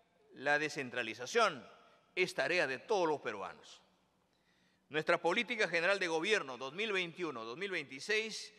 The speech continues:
tiene diez ejes. Entre ellos figura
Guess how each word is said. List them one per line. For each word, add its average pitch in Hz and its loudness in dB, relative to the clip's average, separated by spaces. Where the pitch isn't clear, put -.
tiene 214 4
diez 214 4
ejes. - -4
Entre 156 2
ellos 240 2
figura 196 4